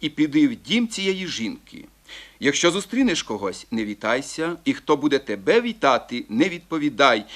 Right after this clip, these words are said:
і поклади посох мій на лице дитини". Гієзій пішов. Я припускаю, що більшість із нас на місці цієї жінки пішли б з Гієзієм.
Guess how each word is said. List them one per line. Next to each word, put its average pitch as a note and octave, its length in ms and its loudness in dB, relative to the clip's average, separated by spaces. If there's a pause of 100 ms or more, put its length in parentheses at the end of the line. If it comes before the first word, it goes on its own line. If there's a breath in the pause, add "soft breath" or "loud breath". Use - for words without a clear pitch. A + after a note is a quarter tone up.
(140 loud breath)
і F3 100 0
поклади D3+ 540 2 (100)
посох A#3 580 2
мій D3 320 0
на D3+ 140 4
лице C#3+ 380 -2
дитини". G#2+ 600 -8 (320 soft breath)
Гієзій D#3 720 -4 (180)
пішов. - 480 -14 (760 loud breath)
Я F#3 120 6
припускаю, E3 720 -2
що - 220 0
більшість F3+ 500 -6
із D3+ 200 -8
нас A#2 420 0
на C#3+ 120 2
місці E3+ 360 -4
цієї F3+ 400 -4
жінки C#3 500 -2 (220 loud breath)
пішли D3 400 -2
б G#3+ 80 -12
з - 100 -14
Гієзієм. G2+ 760 -4